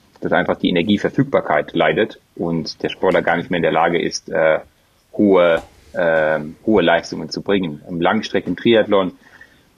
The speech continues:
könnte man das vielleicht anders sehen, aber ich bin einfach kein Freund davon, weil ich immer die Gefahr sehe, ähm, dass, ähm,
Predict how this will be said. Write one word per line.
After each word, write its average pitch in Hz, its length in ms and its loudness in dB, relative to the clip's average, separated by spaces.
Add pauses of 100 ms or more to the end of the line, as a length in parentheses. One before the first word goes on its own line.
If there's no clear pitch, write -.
könnte 101 180 0
man 98 120 0
das - 140 2
vielleicht 87 380 0
anders 98 360 0
sehen, 113 260 2
aber 87 240 0
ich - 180 -4
bin 101 180 0
einfach 92 360 -2
kein 90 240 -2
Freund 104 400 0
davon, 101 480 0
weil 90 300 2
ich - 160 -10
immer 101 320 2
die 95 160 -4
Gefahr 90 440 0
sehe, 95 440 2 (520)
ähm, 85 640 0 (340)
dass, - 280 -4
ähm, 85 500 2